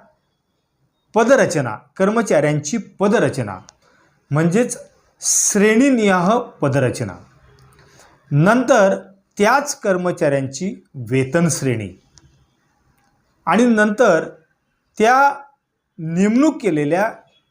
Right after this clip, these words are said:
प्रत्येक कर्मचाऱ्याची वर्क पॉलिसी.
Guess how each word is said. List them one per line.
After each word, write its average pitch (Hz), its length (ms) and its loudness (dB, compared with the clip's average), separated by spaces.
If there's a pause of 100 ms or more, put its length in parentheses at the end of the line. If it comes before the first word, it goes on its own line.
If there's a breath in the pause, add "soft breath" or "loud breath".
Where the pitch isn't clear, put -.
(120)
प्रत्येक 262 560 -2
कर्मचाऱ्याची 165 1000 -2 (240)
वर्क 131 320 0
पॉलिसी. 117 640 -6